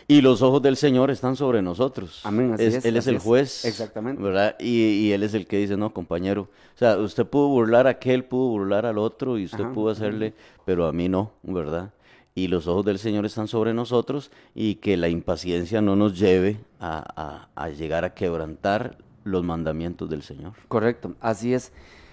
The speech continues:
Speaker 2: Jesús nunca permitió que las emergencias de otros lo perturbaran.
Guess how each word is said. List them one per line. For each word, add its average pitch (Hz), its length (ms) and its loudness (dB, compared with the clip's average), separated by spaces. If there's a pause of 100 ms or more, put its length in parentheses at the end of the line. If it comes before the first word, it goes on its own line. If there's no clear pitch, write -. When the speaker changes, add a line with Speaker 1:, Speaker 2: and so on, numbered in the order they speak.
(140)
Speaker 2:
Jesús 147 320 4
nunca 190 420 4
permitió 180 540 4
que 175 100 0
las 147 160 2
emergencias 131 880 -2
de 113 200 -2
otros 131 300 0
lo 139 140 -4
perturbaran. 113 760 -4